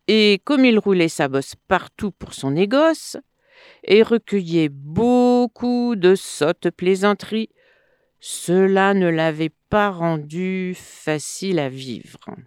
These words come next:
D'ordinaire, les bossus sont plaisants dans les compagnies, parce que malicieux de cet esprit un peu malin qui amuse tant. Lui, point du tout,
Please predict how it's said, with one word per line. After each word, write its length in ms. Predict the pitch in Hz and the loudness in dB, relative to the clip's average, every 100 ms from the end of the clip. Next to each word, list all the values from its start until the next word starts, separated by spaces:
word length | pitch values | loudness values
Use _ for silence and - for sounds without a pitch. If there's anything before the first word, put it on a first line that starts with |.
| _ _ _ _ _ _ _ _ - | _ _ _ _ _ _ _ _ -4
D'ordinaire, 800 | 185 247 254 302 339 370 359 190 | 0 2 2 2 4 2 0 0
les 140 | 202 | 0
bossus 560 | 185 220 233 - 294 294 | 0 -2 -4 -4 -2 -2
sont 440 | - 214 214 208 - | -4 0 2 0 -2
plaisants 540 | 247 311 254 220 220 | 0 0 2 2 2
dans 220 | 220 180 175 | 2 0 0
les 160 | 175 | -2
compagnies, 640 | - 180 170 165 165 151 139 _ _ _ _ | -4 -4 -2 0 0 -2 -6 _ _ _ _
parce 260 | - 151 - | -8 -8 -6
que 360 | - 156 156 156 | -2 0 2 2
malicieux 840 | 170 185 214 226 - 196 185 190 | 2 2 0 -4 -4 0 2 0
de 140 | 165 156 | -2 -6
cet 380 | - 151 - 160 | -2 -4 -4 -8
esprit 640 | 156 - - 175 170 156 - _ _ - | -8 -14 -8 -6 -6 -8 -16 _ _ -2
un 160 | 160 | -2
peu 480 | - - 190 180 180 | -2 -4 0 2 2
malin 580 | 175 170 233 190 190 202 | 2 2 2 4 4 2
qui 260 | - - 160 | -2 0 2
amuse 420 | 165 196 190 - | 2 0 -2 -4
tant. 200 | 175 175 - _ _ _ _ _ _ - | -2 -2 -6 _ _ _ _ _ _ -8
Lui, 440 | 123 208 302 339 _ _ _ _ _ _ _ - | -2 2 2 0 _ _ _ _ _ _ _ -14
point 500 | 85 117 156 202 226 | -6 0 2 2 0
du 200 | 294 349 - | -2 -4 -8
tout, 180 | 127 | -16